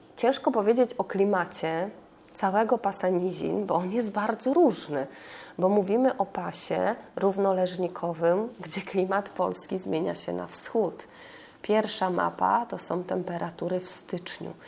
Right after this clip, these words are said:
i tu widzimy bardzo wyraźnie zarysowany kontynentalizm na nizinach, czyli im dalej na wschód, tym zimniej.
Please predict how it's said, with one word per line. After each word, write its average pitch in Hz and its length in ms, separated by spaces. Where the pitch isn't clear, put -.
i 170 80
tu 185 240
widzimy 165 720
bardzo 190 560
wyraźnie 185 600
zarysowany 180 760
kontynentalizm 175 1160
na 165 140
nizinach, 165 640
czyli 165 400
im 185 240
dalej 190 420
na 180 140
wschód, - 540
tym 285 240
zimniej. 196 680